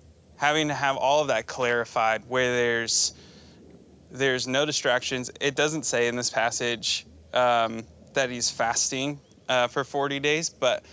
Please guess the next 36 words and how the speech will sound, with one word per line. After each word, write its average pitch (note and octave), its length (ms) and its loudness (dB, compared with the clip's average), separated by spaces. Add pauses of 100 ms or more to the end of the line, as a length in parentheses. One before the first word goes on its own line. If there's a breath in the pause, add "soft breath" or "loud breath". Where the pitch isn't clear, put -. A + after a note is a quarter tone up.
(240 loud breath)
I C3+ 60 -4
mean, C3 160 -2
forty C#3 380 -4
days, B2 400 -4
regardless C3+ 480 0
if B2+ 60 -8
you're A#2+ 120 -4
fasting A#2 360 -4
or A#2+ 60 -2
not, B2 360 -2
like, - 220 -4
spent - 380 -2
alone A#2 600 -4
and B2 120 -6
all A2+ 140 -2
you A2+ 140 -6
have A2+ 200 -2
is A2+ 220 -6
animals A#2 440 -6
around B2+ 280 -2
you C3+ 80 -4
hanging B2 320 -4
out, B2+ 320 -4
like, B2 240 0 (880 loud breath)
I B2+ 180 2
would D3+ 140 0
imagine C3+ 360 -2
he's B2+ 120 -4
probably B2 280 0
talking A#2 340 -2
to B2 100 -4
some - 120 -12
of C#3+ 60 -6
the C#3 140 -2
animals, D#3 360 -4
right? C3 180 -2